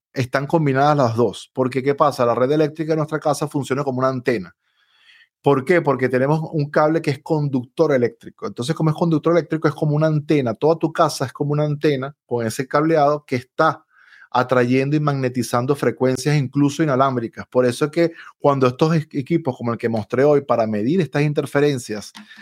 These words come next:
eh, se colocan, hay veces que las personas escuchan la radio, incluso en la red eléctrica, porque existen emisoras de radio que se meten allí. Entonces, la red eléctrica no es solamente un conjunto de interferencias asociadas al funcionamiento eléctrico, sino también asociadas a la,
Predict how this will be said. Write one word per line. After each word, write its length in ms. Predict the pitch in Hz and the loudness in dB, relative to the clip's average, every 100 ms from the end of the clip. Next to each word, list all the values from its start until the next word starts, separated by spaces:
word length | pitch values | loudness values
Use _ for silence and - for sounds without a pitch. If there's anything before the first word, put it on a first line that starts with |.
| - - _ | -20 -20 _
eh, 140 | - 120 | -8 -8
se 260 | - 139 127 | -2 -2 0
colocan, 480 | 127 170 170 156 139 | 2 2 2 0 2
hay 140 | 127 | 2
veces 320 | 135 135 151 | 2 0 -6
que 80 | 156 | -4
las 80 | 131 | -2
personas 320 | 117 123 139 | -4 -4 -4
escuchan 380 | 131 123 123 135 | -2 -4 -2 0
la 140 | 113 | 0
radio, 540 | 98 135 165 113 90 _ | 2 2 2 0 -6 _
incluso 640 | - 107 131 139 123 107 - | -12 -6 0 0 0 -6 -6
en 160 | - 127 | -4 0
la 100 | 120 | 2
red 200 | 117 113 | 4 4
eléctrica, 600 | 117 113 - - - - | 2 0 -2 -20 -18 -10
porque 300 | - 120 110 | 0 0 0
existen 420 | 117 - 123 160 | -4 -4 -4 -2
emisoras 340 | 160 131 131 147 | -2 -2 0 2
de 20 | |
radio 240 | 135 139 | 2 0
que 100 | 147 | -2
se 140 | 135 120 | -6 -6
meten 400 | 135 165 139 110 | -2 -2 -4 -8
allí. 200 | 90 - _ _ - - _ | -12 -16 _ _ -20 -20 _
Entonces, 400 | 147 156 160 185 | 0 2 2 2
la 140 | 160 | 4
red 160 | 151 190 | 4 2
eléctrica 640 | 196 190 190 190 202 196 | 0 -2 -4 -2 -2 -2
no 160 | 160 165 | 0 0
es 80 | 156 | 0
solamente 400 | 180 170 165 170 | -2 -2 -2 -2
un 80 | |
conjunto 340 | 165 160 160 170 | -4 -4 -2 0
de 40 | |
interferencias 600 | 165 139 123 127 131 160 | 0 0 0 0 0 2
asociadas 460 | 156 143 113 127 147 | 2 2 0 0 2
al 140 | 143 | 0
funcionamiento 680 | 123 131 117 113 110 117 - | 0 -4 -2 -4 -4 -2 0
eléctrico, 440 | 160 147 151 160 | 0 0 -6 -4
sino 180 | 151 139 | -2 -2
también 320 | 123 117 123 | -2 -4 -2
asociadas 420 | 143 139 127 135 143 | -4 -4 -2 -2 0
a 60 | |
la, 200 | 139 120 | -2 -4